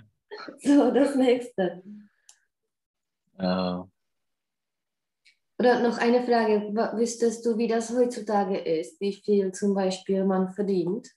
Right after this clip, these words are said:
Speaker 1: äh, wenn man einen Sommerjob hat? Was ist normal? Also fünfzig Kronen ist es nicht mehr, oder?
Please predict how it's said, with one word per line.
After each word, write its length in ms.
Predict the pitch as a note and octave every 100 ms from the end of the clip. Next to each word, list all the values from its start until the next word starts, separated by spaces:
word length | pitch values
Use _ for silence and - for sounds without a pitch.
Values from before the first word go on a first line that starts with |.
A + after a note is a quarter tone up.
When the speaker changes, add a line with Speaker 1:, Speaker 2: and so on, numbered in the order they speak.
| -
Speaker 1:
äh, 60 |
wenn 580 | - F3+ F3+ F3 F3+ F3+
man 200 | F3 F3
einen 140 | F3 F3+
Sommerjob 460 | F#3+ F3+ F3+ E3+ -
hat? 180 | D#3
Was 160 | E3 E3
ist 140 | -
normal? 320 | F#3 F3+ E3 D#3+
Also 180 | E3+
fünfzig 420 | F3+ G3 F#3+ G#3 G#3
Kronen 240 | G3+ G3+
ist 160 | - G#3
es 120 | G3+
nicht 260 | F#3+ F#3 -
mehr, 200 | C#3+ D#3
oder? 320 | E3 F#3+